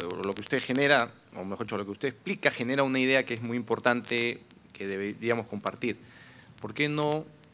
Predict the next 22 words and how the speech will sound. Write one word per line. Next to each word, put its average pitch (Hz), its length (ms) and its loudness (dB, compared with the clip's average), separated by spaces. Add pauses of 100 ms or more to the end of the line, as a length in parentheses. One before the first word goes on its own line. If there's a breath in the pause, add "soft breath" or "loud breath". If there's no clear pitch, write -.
(140)
se - 160 -6
pone 135 280 0
en 127 100 2
contacto 120 560 0
con 110 100 0
el 104 60 -2
señor 120 200 -2
Pasano 127 460 2
para 101 280 0
poder 113 320 0
trabajar 113 420 0
algún 117 380 -2
tipo 120 340 -2
de 104 60 0
cartilla 123 380 0
de 117 60 2
información 107 600 -2
para 247 160 -2
los 135 160 -4
ciudadanos 156 400 2
en 127 80 0
general, 127 460 4